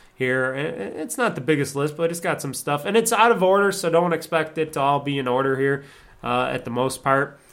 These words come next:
So what I want to see, or what I predict to see this year, is Microsoft Xbox to announce and show off the specs of next year's upcoming gaming hardware,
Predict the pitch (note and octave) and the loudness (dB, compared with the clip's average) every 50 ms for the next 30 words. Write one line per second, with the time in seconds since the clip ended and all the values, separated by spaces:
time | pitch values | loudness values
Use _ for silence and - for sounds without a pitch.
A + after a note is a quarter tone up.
0 | - _ _ - - _ _ _ - - A3 A3+ A3+ A3+ A3+ A3 A3+ A#3+ B3 - | -20 _ _ -20 -20 _ _ _ -4 0 2 4 4 4 2 2 2 2 2 4
1 | - A#3 B3+ B3+ B3+ B3 A3+ A3+ A3+ A3 - G#3+ G3+ F#3 - G3+ G3+ G3+ G3+ G3 | 2 2 4 4 4 4 4 4 4 2 2 -2 -2 -2 -2 -2 0 2 4 4
2 | F3+ E3 D#3+ F3 F3 F3 E3+ E3+ E3+ - E3 D3+ C3 A#2 - F3+ F3 F3+ - F#3+ | 4 4 4 4 4 4 4 2 0 -2 -4 -4 -2 -2 -2 -2 -2 -4 -6 -8
3 | F3 F3+ - F#3+ F3+ F3+ F3+ F3+ F3 E3+ E3+ E3+ - - F3 E3+ E3+ F3 F3 F3 | -6 -6 -4 -2 -2 0 0 0 0 -2 -2 -2 -2 0 0 2 4 4 4 4
4 | E3+ C3+ A2+ C3+ C#3 C#3+ D3 D3 D3 C3+ - - D3 C#3 C#3 C3 - C#3 C3 C3 | 2 2 0 0 0 0 0 -2 -6 -6 -4 0 2 2 2 0 0 -4 -6 -6
5 | - - - C3+ C3 C3 C3 - - C#3+ C3+ C3 D3+ F3 G3 G#3+ G#3+ G#3+ G3 - | -4 -2 0 0 0 0 -2 -6 -6 -4 -4 -2 0 2 4 4 4 2 0 -4
6 | - F#3 F3 - - G3+ F#3+ F#3 F#3 F3+ F3 F3+ - E3+ E3 - - - F#3 F3 | -6 -6 -8 -6 -4 0 2 4 4 4 2 0 -4 -6 -6 -6 -4 -2 0 0
7 | F3 F3 - - - - D3+ C#3 D3 D#3 E3 E3+ E3 - - E3+ E3+ E3 D#3 D3+ | 0 -2 -6 -6 -4 -4 -2 -2 0 0 0 0 0 -2 -4 -2 -2 -2 -2 -2
8 | - - E3+ E3 - E3+ D#3+ D#3+ D#3 D3+ C#3 C#3 D#3 E3 E3 E3+ E3+ D3 C#3 D#3+ | -2 -4 -4 -2 -2 -4 -2 -2 -2 -4 -2 -2 -2 -2 -2 -2 -4 -2 0 0
9 | D#3+ D#3+ D#3 D3+ D#3 D#3 D#3 D#3 E3 E3 E3 | 2 2 2 2 2 2 4 4 2 0 -2